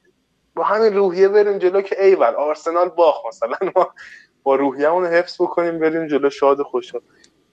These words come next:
ولی واقعاً زشت بود این قضیه. یعنی به نظرم آرتتا زیادی مونده. یعنی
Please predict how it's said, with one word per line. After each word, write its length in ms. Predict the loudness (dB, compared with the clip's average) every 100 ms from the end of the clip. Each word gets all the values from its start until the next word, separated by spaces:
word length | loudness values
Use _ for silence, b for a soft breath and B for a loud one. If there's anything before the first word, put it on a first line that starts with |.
| _
ولی 160 | -8 -6
واقعاً 540 | 0 2 4 2 0
زشت 320 | 0 -2 -2
بود 140 | -4 -4
این 100 | -2
قضیه. 380 | -4 -4 -16 _ _ _ _ _ B B _
یعنی 120 | -6 -2
به 100 | -2
نظرم 480 | -2 0 2 2
آرتتا 680 | 0 0 -2 -10 -6 -6 -6 _ _ _ _ _ _ _ _ _ _ _
زیادی 560 | -20 -10 -2 0 -2 -6
مونده. 360 | -8 -8 -6 -4
یعنی 360 | -4 -6 -10